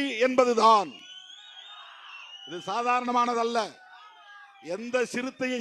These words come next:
சீண்டி மதச்சார்பின்மை என்றால் என்ன என்று கேட்டால் அதற்கு பெரிய விளக்கமே தரக்கூடிய அளவுக்கு நீங்கள் தயாராக வேண்டும். விரிவாக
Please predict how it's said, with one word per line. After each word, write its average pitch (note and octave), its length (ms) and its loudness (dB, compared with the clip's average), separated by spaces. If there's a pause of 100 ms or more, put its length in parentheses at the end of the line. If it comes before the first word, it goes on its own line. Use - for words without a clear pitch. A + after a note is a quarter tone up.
சீண்டி B3+ 400 -2 (680)
மதச்சார்பின்மை B3+ 1040 4 (1000)
என்றால் C4 480 6 (100)
என்ன B3+ 140 0 (160)
என்று B3+ 200 2 (120)
கேட்டால் C4 560 4 (1000)
அதற்கு B3 360 4 (120)
பெரிய C#4 240 6 (160)
விளக்கமே D4+ 500 6 (160)
தரக்கூடிய C#4+ 500 6
அளவுக்கு C4+ 400 4
நீங்கள் C4 340 2
தயாராக B3 540 6
வேண்டும். G#3+ 380 0 (2250)
விரிவாக D4+ 580 8